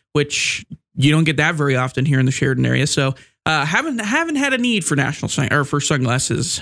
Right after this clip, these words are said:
uh, and National Sunglasses Day in the past few weeks. But you know what? Maybe that changes today. With National Sunglasses Day, maybe summer actually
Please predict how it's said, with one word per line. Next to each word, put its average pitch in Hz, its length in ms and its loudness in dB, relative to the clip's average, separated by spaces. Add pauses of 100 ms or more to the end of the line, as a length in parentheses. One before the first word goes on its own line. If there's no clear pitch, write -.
uh, 131 200 0
and 165 160 2
National 180 300 -2
Sunglasses 151 520 -2
Day - 360 -4 (380)
in 151 200 4
the 143 120 4
past - 480 -4
few 151 220 2
weeks. 143 300 0
But 139 100 0
you 147 60 2
know 190 80 0
what? 220 180 -2 (260)
Maybe 185 200 4
that 208 120 0
changes 160 360 0
today. 127 180 -2
With 127 80 0
National 185 280 2
Sunglasses 190 440 0
Day, 180 140 2
maybe 175 180 0
summer 175 320 2
actually 151 400 0